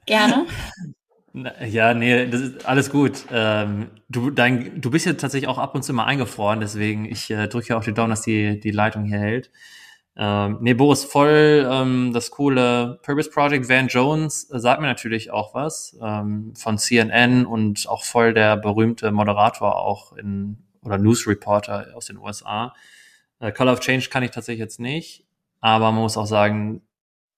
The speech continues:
Speaker 2: für den Purpose, äh, Unternehmen und Organisationen, davon kann's eigentlich nicht genug geben. Ähm, davon gibt es ja leider viel zu viele Skandale, vor allem in den Vereinigten Staaten. Und ja,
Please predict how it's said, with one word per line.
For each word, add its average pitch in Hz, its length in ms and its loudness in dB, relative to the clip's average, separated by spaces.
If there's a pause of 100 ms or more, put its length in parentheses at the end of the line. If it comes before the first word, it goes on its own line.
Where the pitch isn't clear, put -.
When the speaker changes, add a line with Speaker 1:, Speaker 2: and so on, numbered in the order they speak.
(140)
Speaker 2:
für - 180 -4
den 117 220 4
Purpose, 117 760 0
äh, 107 220 2
Unternehmen 110 580 2
und 113 120 -6
Organisationen, 113 1000 2 (420)
davon 110 240 -4
kann's 117 220 2
eigentlich 117 160 2
nicht 110 160 -2
genug 123 460 2
geben. 131 760 2
Ähm, 107 380 4
davon 104 460 0
gibt 113 180 -2
es 113 120 -6
ja 110 80 0
leider 104 260 2
viel - 180 -6
zu 107 140 -10
viele 107 200 -4
Skandale, 101 540 -2
vor 107 260 -4
allem 107 440 2
in 110 80 -2
den 104 100 0
Vereinigten 104 440 -8
Staaten. 117 520 -4 (600)
Und 95 640 -4
ja, 92 260 -6